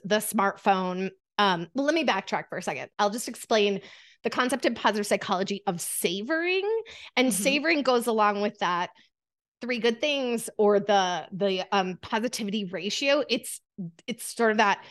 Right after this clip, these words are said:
Speaker 1: the nonstick pan thing. Like, if you're, if you're savoring something, you're helping it stay with you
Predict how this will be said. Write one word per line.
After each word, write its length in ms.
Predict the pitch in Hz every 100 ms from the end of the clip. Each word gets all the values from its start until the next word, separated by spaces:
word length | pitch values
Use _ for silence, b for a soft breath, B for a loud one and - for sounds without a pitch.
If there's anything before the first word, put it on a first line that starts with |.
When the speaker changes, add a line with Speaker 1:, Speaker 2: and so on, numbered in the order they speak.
| B B _ _ _ _ _ _ _
Speaker 1:
the 80 | 247
nonstick 560 | 247 240 247 247 -
pan 340 | - 262 214 208
thing. 240 | 202 170
Like, 240 | 175 180 -
if 200 | 233 233
you're, 300 | 233 208 208
if 120 | 220 220
you're 140 | 214
savoring 760 | - 254 247 254 262 226 214 214
something, 600 | - 185 208 247 302 415 466 B B B -
you're 320 | 226 233 220
helping 520 | - 262 226 262 262
it 140 | 247
stay 360 | - - 214 202
with 260 | 202 190 208
you 340 | 190 185